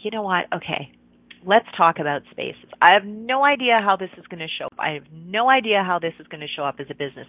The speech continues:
And truly, if you talked to me six years ago, I would have never imagined that my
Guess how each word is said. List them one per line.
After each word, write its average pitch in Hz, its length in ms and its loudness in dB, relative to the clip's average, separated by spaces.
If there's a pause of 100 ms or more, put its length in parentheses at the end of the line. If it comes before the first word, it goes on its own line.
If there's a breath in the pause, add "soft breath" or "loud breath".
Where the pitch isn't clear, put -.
And 170 140 -12
truly, 220 520 0 (440 loud breath)
if - 200 0
you 440 120 0
talked 285 320 4
to 226 60 -18
me 226 220 -8
six - 240 -10
years 143 280 -10
ago, 226 320 -4 (1200 loud breath)
I 190 300 6
would 190 220 -4
have 170 140 -6
never 170 680 -4
imagined 147 680 -8 (220)
that 165 200 2
my 170 300 -2